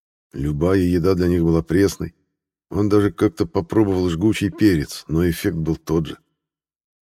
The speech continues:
Заставив себя поесть, они чувствовали небольшой прилив сил, но не более того.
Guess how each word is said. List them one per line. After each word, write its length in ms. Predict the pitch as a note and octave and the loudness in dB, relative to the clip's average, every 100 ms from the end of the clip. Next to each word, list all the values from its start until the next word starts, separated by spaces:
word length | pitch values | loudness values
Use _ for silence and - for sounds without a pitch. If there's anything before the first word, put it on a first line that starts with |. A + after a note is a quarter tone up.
| _ _ - | _ _ -16
Заставив 580 | B1+ C#2 - G2+ G2+ E2+ | -10 -8 0 2 2 2
себя 260 | E2+ F2 | 0 0
поесть, 460 | E2 E2+ F#2+ G#2+ - | 0 0 4 4 2
они 180 | F2+ E2+ | -2 0
чувствовали 420 | A2 G2+ F#2 F2+ | 0 0 0 0
небольшой 420 | F2+ F#2 - G2+ | 2 0 2 0
прилив 340 | E2 F2 F2+ | 2 0 0
сил, 320 | - G2+ G2+ E2+ _ _ _ - | -2 -2 -4 -4 _ _ _ -10
но 160 | E2 G2 | -4 0
не 120 | G2+ | 0
более 380 | F2 G#2 F#2+ E2 | 2 4 4 2
того. 300 | D#2 D2 | -2 -4